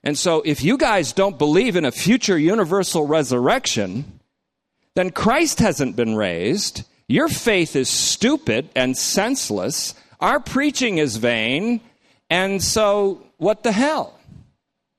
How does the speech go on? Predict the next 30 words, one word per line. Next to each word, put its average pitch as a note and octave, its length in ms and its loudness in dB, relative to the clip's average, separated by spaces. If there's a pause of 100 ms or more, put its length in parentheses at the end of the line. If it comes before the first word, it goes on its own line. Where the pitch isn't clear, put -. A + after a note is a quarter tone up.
(960)
Let's F#3 280 -2
just, - 360 -2
let D#3 200 4
us, - 380 -2 (120)
let's C#3 300 0
do C4+ 240 2
that. F2+ 300 -4 (300)
Let's - 280 0
do E3 220 0
what F3 240 2
Epicurus F3+ 760 2
said. G2+ 300 -2
"Let A2+ 140 2
us B2 320 -2
eat D#3+ 420 2 (420)
and A#2 220 -2
drink C#3 580 -2 (360)
and B2+ 120 -2
be F3 120 2
happy G3+ 720 -2 (380)
and C#3+ 160 0
don't F3 220 0
worry, G3+ 560 0 (1500)
because C#3+ 320 -2
tomorrow A#3+ 520 0
we B3 200 2
die." G3+ 580 0
So F3+ 320 0
we D#3 160 4
seek - 540 0